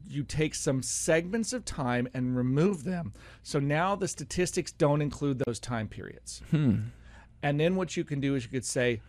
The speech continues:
Speaker 1: "Well, let me test everything, and if it works here, now let me test it independently on these other time periods."
Speaker 2: Hmm.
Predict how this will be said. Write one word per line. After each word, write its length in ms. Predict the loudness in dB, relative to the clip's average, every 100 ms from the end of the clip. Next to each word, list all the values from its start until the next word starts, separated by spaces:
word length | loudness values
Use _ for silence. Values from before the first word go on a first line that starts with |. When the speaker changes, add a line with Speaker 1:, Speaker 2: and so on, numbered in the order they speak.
| -12
Speaker 1:
"Well, 160 | -2 2
let 140 | 2
me 80 | 0
test 420 | -2 2 4 4
everything, 380 | 2 2 0 0
and 80 | 0
if 80 | 0
it 100 | 0
works 320 | 2 0 -2
here, 400 | -2 2 4 2 -2 -14
now 220 | -2 2 6
let 240 | 6 4
me 120 | 2
test 320 | 0 0 2
it 120 | 2 2
independently 640 | 2 0 2 2 0 0
on 120 | 0
these 200 | 0 -4 0
other 240 | 2 4 2
time 340 | -2 -4 -4
periods." 600 | -4 -8 -8 -12 -14 -14 0 4
Speaker 2:
Hmm. 180 | 4